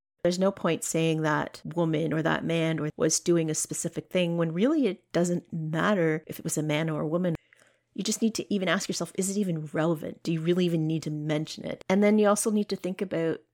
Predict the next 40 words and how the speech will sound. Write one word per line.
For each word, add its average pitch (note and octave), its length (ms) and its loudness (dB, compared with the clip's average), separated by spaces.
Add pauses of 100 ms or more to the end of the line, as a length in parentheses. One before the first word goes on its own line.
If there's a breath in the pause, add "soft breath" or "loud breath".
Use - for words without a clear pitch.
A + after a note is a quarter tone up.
(160)
why F3+ 540 -4
you're G3 340 -6
using F3 480 -2
a - 40 -10
phrase - 600 -6
or D#3 180 0
word, - 460 -10 (240)
where F3+ 120 -4
people F#3+ 240 -10
might F3+ 180 -2
receive F#3 380 -2
it E3+ 120 -2
and E3 160 -6 (160)
think A#3 180 0
of G3+ 140 -4
it D3+ 100 -2
as D3+ 300 -6
offensive D3+ 560 -6
or D3+ 400 -2
non-inclusive E3 1000 -2 (200)
or F#3 100 4
disrespectful, - 720 -2 (160)
such - 260 0
as E3 380 2
using A3+ 420 0
racist F#3 460 0
terms. - 720 -2 (480)
I B3+ 160 0
actually A#3 500 -4
said D#3 440 -2 (420)
those E3+ 260 0
Asian D#3+ 300 0
people D#3 300 -4
were C#3+ 220 -4
always D3+ 300 -4
wearing C#3+ 220 -6
masks C#3 320 -6
before - 280 -10
the D3 80 -8
pandemic, D#3 500 -6